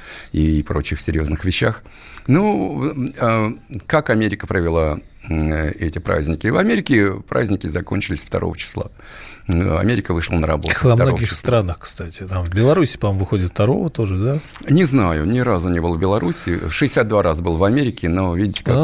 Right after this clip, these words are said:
Speaker 2: А.
Speaker 1: да, какой я не советский человек, ни разу не был,
Speaker 2: Надо
Speaker 1: э,
Speaker 2: вас
Speaker 1: в
Speaker 2: шестьдесят два
Speaker 1: Беларуси.
Speaker 2: раза отправить в Беларусь.
Speaker 1: Я был бы только рад.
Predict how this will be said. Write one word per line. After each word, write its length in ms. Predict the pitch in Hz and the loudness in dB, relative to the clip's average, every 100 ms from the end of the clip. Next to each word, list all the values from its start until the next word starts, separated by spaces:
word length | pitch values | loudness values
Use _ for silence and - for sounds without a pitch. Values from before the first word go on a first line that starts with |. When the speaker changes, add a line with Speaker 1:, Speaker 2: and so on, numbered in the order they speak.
| 170 | 4
Speaker 2:
А. 140 | 175 175 160 | 4 4 2
Speaker 1:
да, 60 | 143 | 2
какой 400 | 98 - 95 87 | 0 0 -2 0
я 160 | 87 | 0
не 140 | 85 95 | 0 0
советский 420 | 104 90 87 82 | 0 -2 -2 -6
человек, 400 | - 92 101 101 | -4 -2 -2 -2
ни 80 | 90 | 0
разу 240 | 92 78 | 0 0
не 80 | 90 | 0
был, 200 | 71 80 - - - | -2 -4 -8 -10 0
Speaker 2:
Надо 280 | 117 151 | 2 4
Speaker 1:
э, 20 | 143 | 4
Speaker 2:
вас 120 | 127 | 2
Speaker 1:
в 60 | - | 2
Speaker 2:
шестьдесят 320 | 131 85 135 | 0 2 2
два 100 | - | 4
Speaker 1:
Беларуси. 200 | 127 127 | 4 4
Speaker 2:
раза 180 | 131 120 | 4 2
отправить 440 | 113 113 113 110 - | 0 0 0 0 -4
в 580 | 113 101 101 - - - | -8 -6 -8 -14 -14 -2
Беларусь. 360 | 110 117 107 101 | 0 2 0 0
Speaker 1:
Я 240 | 98 123 | 2 2
был 180 | 123 107 | 0 -2
бы 80 | 98 | -2
только 280 | 90 - | -4 -4
рад. 280 | - 73 - | -6 -6 -10